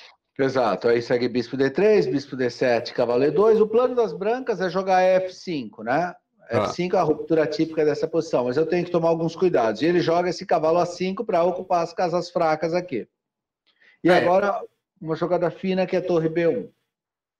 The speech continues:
Speaker 2: É, o, é, exato, você tem que evitar que ele tome um dos seus bispos, né?
Speaker 1: Isso.
Speaker 2: Isso aqui. Um cara perguntou
Speaker 1: E... Ah.
Speaker 2: Ó, o, o, só o Fabiano perguntou aqui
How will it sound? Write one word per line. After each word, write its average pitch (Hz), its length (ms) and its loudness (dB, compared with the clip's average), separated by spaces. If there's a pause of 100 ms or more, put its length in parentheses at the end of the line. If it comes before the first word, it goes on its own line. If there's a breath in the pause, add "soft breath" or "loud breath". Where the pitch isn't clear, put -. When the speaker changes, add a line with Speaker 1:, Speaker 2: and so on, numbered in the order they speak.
(340)
Speaker 2:
É, 123 640 0 (680)
o, 139 280 4
é, 170 280 2
exato, 156 360 2
você 151 280 2
tem 180 300 -2
que 156 1040 2
evitar 190 500 0
que 214 100 0
ele 226 100 2
tome 233 220 0
um 240 120 2
dos 214 140 -2
seus 196 220 0
bispos, 160 440 -2
né? 151 160 -10 (600)
Speaker 1:
Isso. 101 340 -6
Speaker 2:
Isso 98 180 -12
aqui. 113 300 -8 (600)
Um 139 80 -4
cara 185 200 0
perguntou 180 500 0
Speaker 1:
E... 127 500 0 (360)
Ah. 101 320 0 (540)
Speaker 2:
Ó, 156 200 0
o, 160 360 -2
o, 143 40 -6
só 180 320 0
o 165 40 0
Fabiano 185 420 0
perguntou 196 520 0
aqui 170 360 -2